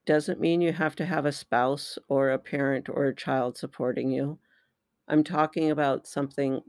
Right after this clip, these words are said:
bigger, something much bigger in life that is supporting you in living and in living okay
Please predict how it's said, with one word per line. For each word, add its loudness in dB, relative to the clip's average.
bigger, -2
something -2
much 4
bigger 2
in 0
life -8
that 0
is 0
supporting 0
you 4
in 0
living 0
and -2
in 2
living 0
okay -4